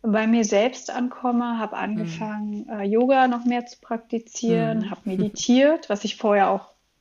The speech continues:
Speaker 1: wie gesagt, vorher noch nie gemacht habe.
Speaker 2: <laughs>
Speaker 1: Und, ähm, weil ich an sich ein Mensch bin, auch sehr, sehr, also ich sag immer Wirbelwind, ne? Ich dachte immer,
Speaker 2: Mhm.
Speaker 1: ich habe viel Energie, aber so viel Energie habe ich gar nicht. Also wenn ich dann meine drei, vier Stunden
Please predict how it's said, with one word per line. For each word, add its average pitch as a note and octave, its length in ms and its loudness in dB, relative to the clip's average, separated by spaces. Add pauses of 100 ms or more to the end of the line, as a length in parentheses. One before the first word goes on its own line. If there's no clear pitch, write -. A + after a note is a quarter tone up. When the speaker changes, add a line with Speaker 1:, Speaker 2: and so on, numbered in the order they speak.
(180)
Speaker 1:
wie A3 80 0
gesagt, G#3 220 0
vorher G#3 560 2
noch A#3+ 200 8
nie D4+ 160 12
gemacht E4+ 440 8
habe. E4 160 8 (100)
Speaker 2:
<laughs> A4+ 420 -6 (760)
Speaker 1:
Und, A#3 640 0
ähm, G#3+ 1080 -4 (200)
weil G3+ 280 -4
ich G3+ 120 -8
an G3 120 -6
sich G#3 180 -6
ein A3 100 -6
Mensch G#3+ 300 -8
bin, G#3+ 300 -6
auch G#3 220 -10
sehr, G3+ 760 -6 (120)
sehr, F#3+ 260 -8
also F#3 180 -10
ich F#3+ 80 -12
sag F#3+ 200 -12
immer F#3+ 460 -10
Wirbelwind, A3+ 800 0
ne? A3+ 200 -8
Ich A3+ 100 -12
dachte F3 300 -2
immer, - 100 -2
Speaker 2:
Mhm. - 60 -2
Speaker 1:
ich - 100 -6
habe G3 160 0
viel C#4+ 240 4
Energie, B3+ 640 4
aber A#3 200 4
so C4 100 0
viel C4+ 160 2
Energie C#4 420 0
habe D4 220 4
ich - 160 -4
gar G3+ 200 0
nicht. C4+ 220 -2
Also A#3 200 -2
wenn B3 180 -2
ich - 140 -6
dann C4 180 0
meine B3+ 240 2
drei, C4 260 4
vier D#4 200 2
Stunden D#4 800 -4